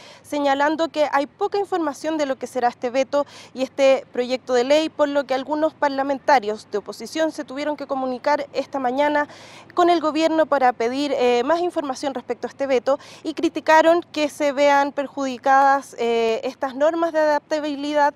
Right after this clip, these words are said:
porque según, eh, consideran en oposición, esta era, eh, el, casi el único aspecto de la reforma laboral para ellos,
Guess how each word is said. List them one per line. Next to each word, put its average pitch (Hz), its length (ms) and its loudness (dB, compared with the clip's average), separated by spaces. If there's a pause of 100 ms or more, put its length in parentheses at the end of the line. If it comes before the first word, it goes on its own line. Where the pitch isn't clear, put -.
(280)
porque 311 260 -6
según, 320 640 -4
eh, 262 440 0
consideran 285 600 -2
en 277 100 -2
oposición, 277 600 -4 (240)
esta 285 460 -2
era, 262 460 2 (100)
eh, 233 340 -2
el, 247 360 -6 (180)
casi 311 300 -2
el 302 100 -4
único 320 300 -2
aspecto 277 680 -2
de 240 220 -2
la 233 100 0
reforma 247 580 -2
laboral 226 440 0
para 214 260 0
ellos, 247 440 -4